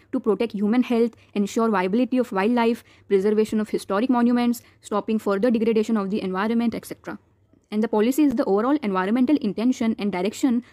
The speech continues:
forming the backbone framework from which all the other environmental components are hung,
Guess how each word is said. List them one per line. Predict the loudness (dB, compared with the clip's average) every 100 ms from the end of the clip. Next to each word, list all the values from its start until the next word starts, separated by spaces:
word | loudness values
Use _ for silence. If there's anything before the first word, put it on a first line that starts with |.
| _
forming | -4 -2 2 4 6
the | 4
backbone | 0 -2 2 2
framework | 2 -4 -4 -8 -14 _ _
from | -4 0
which | 2 2 -2 _ -4
all | 0 2 4
the | 2
other | 0 0 -2 -4
environmental | -4 0 4 4 4 0
components | 0 0 0 0 -2 -4
are | -6 -6
hung, | 0 0